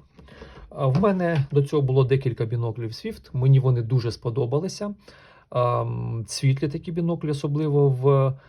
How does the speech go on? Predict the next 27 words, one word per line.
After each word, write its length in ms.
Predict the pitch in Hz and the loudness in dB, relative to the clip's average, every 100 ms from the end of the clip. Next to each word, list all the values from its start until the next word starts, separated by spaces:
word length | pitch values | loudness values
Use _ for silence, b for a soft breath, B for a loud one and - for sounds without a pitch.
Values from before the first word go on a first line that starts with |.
| B - | B -12
в 200 | 139 117 | -10 -8
сутінках, 720 | - 139 139 127 - 117 120 | 0 2 2 0 0 -4 -4
доволі 360 | 120 127 117 | -4 -4 -4
видають 380 | 113 113 113 110 | -4 -6 -8 -8
світлу 280 | - 120 113 | -8 -8 -6
картинку, 640 | 110 113 123 147 160 180 - | -6 -4 0 0 0 -6 0
непогана 680 | 131 135 139 135 120 123 117 | 4 6 4 2 -2 -4 -2
якість 360 | 117 110 113 | -4 -4 -4
зображення. 840 | 117 113 110 117 139 160 165 165 - - | -4 -4 -4 -4 -4 -4 -2 -4 -8 -6
І, 380 | 147 147 143 139 B B B B | -2 2 2 0 B B B B
е, 320 | 135 131 127 | -8 -6 -4
до 160 | 131 151 | -2 -2
недавнього 480 | 175 202 254 226 208 | -2 -2 -4 -4 -6
часу 320 | - 185 202 | -4 -4 -4
в 40 | |
моїх 240 | 175 180 139 | -4 -4 -8
планах 340 | - 240 196 | -10 -8 -6
було 260 | 170 165 165 | -4 -4 -4
перепробувати, 880 | 139 147 139 185 170 156 147 - 143 | -2 -2 -2 -6 -6 -6 -6 -4 -2
е, 440 | 139 139 139 131 - | 0 -2 -6 -10 -12
всю 340 | - - 190 214 | -16 -14 -8 -8
лі-, 420 | 208 131 135 143 | -6 -6 -4 -2
е, 40 | |
всі 540 | 131 - - - 202 214 | -4 -4 -16 -10 -6 -4
біноклі, 580 | 131 123 156 139 127 117 | -2 0 -2 -4 -8 -8
які 320 | 113 - 127 | -10 -8 -8
випускала, 640 | 113 - - 139 127 123 | -8 -10 -8 -4 -2 -4